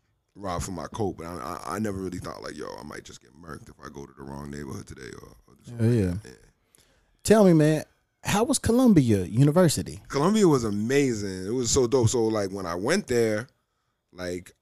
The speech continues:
Speaker 1: I already knew Lauryn Hill was there already when I went there. I, so I seen her on my, um,
Speaker 2: She was a student?
Speaker 1: Yeah.
Speaker 2: Oh, I didn't know she went there.
Speaker 1: Yeah. So, so I'm on, on, on, on, even on my class trip when I visited Columbia,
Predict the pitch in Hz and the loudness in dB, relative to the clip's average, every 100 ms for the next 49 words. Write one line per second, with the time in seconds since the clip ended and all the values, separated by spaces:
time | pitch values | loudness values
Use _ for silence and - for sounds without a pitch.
0 | - 101 85 123 127 120 117 117 131 113 | -12 -10 -6 -4 -2 -2 -4 -4 -6 -6
1 | 131 147 143 175 147 117 113 104 98 95 | 0 2 4 4 2 -2 -4 -4 -6 -6
2 | 92 92 90 90 85 95 87 82 - 95 | -8 -12 -14 -18 -20 -12 -10 -6 -6 -4
3 | 90 107 101 107 85 85 82 78 67 80 | -4 -4 -4 -6 -6 -8 -10 -14 -18 -20
4 | 73 69 _ _ - 170 143 113 170 208 | -20 -20 _ _ 4 8 8 8 8 6
5 | 262 - _ 131 165 139 107 160 220 247 | 4 -4 _ 4 6 6 2 0 4 6
6 | 247 247 254 302 302 220 127 104 92 98 | 6 6 6 6 6 8 8 6 -2 -2
7 | 127 117 98 98 - 98 95 - - 101 | 0 0 -2 -10 -8 -6 -6 -8 -6 -4
8 | 104 123 117 123 117 113 113 85 113 107 | -2 -2 0 0 -2 -4 -4 -4 -6 -6
9 | 123 139 127 120 104 - 113 110 - 147 | -2 0 0 -2 -4 -4 -4 -4 -4 -4
10 | 107 95 110 156 127 107 113 98 98 | -6 -8 -6 -2 -2 -4 -8 -10 -12